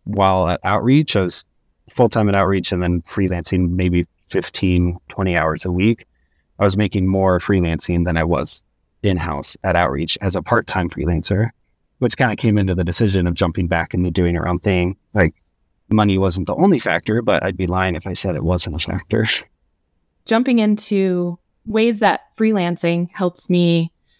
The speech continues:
Speaker 2: jumping into Beam and launching Beam. So for context, I had, like, three months of freelancing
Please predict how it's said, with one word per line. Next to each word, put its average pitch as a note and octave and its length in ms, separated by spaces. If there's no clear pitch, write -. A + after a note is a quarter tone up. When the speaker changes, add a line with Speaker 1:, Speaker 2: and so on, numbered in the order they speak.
Speaker 2:
jumping G3+ 360
into F3 220
Beam E3 600
and F#3 160
launching E3+ 720
Beam. E3 500
So F#3 380
for F3+ 140
context, G3 460
I E3+ 60
had, F3 220
like, D#3+ 180
three F3 260
months D3 420
of E3+ 160
freelancing D#3+ 720